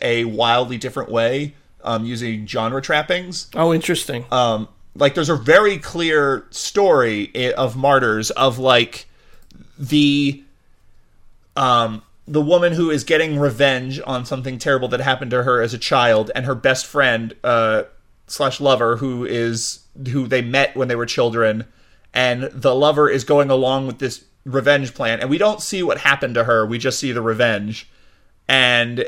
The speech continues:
Speaker 1: and the lover is, like, has supported her up to this point, but now is having s-, doubts and is wondering if what ha-, if that actually happened or if she's insane. And it's this idea of, like,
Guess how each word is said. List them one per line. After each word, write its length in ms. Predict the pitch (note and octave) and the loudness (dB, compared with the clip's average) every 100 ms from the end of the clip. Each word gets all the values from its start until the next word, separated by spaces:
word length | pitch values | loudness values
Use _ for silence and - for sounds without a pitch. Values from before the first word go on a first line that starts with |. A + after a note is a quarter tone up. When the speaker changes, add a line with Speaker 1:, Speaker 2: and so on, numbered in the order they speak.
| - | -4
Speaker 1:
and 280 | C3+ C3 B2+ - | -2 -2 -2 -8
the 500 | C#3 C#3 C3+ C3 - _ _ _ _ | 0 6 8 6 2 _ _ _ _
lover 480 | D#3 F#3+ F#3+ G3 F3 | 2 4 4 2 2
is, 220 | D#3+ C#3+ | -2 2
like, 240 | D#3 C#3+ - - | 2 2 -6 -10
has 200 | D#3 D#3 | -4 -4
supported 460 | - - A3+ A#3+ G#3+ | -4 4 4 4 2
her 180 | G#3+ G3 | 4 4
up 120 | F#3+ | 0
to 60 | F#3 | -6
this 120 | F3+ | -4
point, 240 | G3+ F3 | 0 2
but 120 | E3+ D3 | 0 0
now 360 | C#3+ C#3+ D#3 | 2 4 4
is 200 | C3 C#3 | 2 0
having 220 | D#3+ C#3 | -2 -2
s-, 120 | C3+ - | -6 -12
doubts 500 | A#2 C#3 C3+ D3+ - | -2 2 4 2 -4
and 120 | C#3 | -6
is 120 | C3 | -4
wondering 640 | C3 C3 C#3 C#3 C#3 C#3 C#3 _ _ _ - _ | -2 -2 0 -2 -2 -8 -10 _ _ _ -20 _
if 280 | C#3+ - - _ | -4 -4 -20 _
what 420 | C#3 C#3 D#3 - | -4 4 2 2
ha-, 220 | - D3+ - | 0 0 2
if 160 | D#3 | 2
that 160 | D#3 D3 | 4 4
actually 400 | C3+ C#3 C#3+ C3 | 2 0 -4 -6
happened 460 | - B2+ B2+ E3+ F#3 | 0 0 0 -2 -2
or 300 | - C#3+ C3+ | 0 2 2
if 280 | C3 A#2 - _ _ | 0 -4 -16 _ _
she's 280 | - D#3 B2+ | -4 -4 -4
insane. 560 | A#2+ - B2+ C3 D#3+ F#3+ | -6 -2 0 0 -4 -4
And 300 | C3+ C3 - | -4 -2 -2
it's 240 | C3+ - | -4 -2
this 360 | D3 - - - _ _ _ _ | -6 -6 -10 -14 _ _ _ _
idea 520 | C3+ D3+ - C3+ C#3 D3 | 4 4 0 2 4 4
of, 420 | C#3+ C3 B2+ C3+ | 4 0 0 0
like, 520 | C3+ A#2+ A#2+ - | 2 2 0 -8